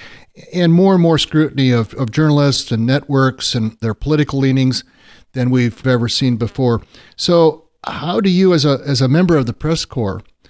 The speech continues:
navigate this hyper-partisan landscape and,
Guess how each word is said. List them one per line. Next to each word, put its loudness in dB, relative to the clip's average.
navigate 0
this -4
hyper-partisan -2
landscape -2
and, -2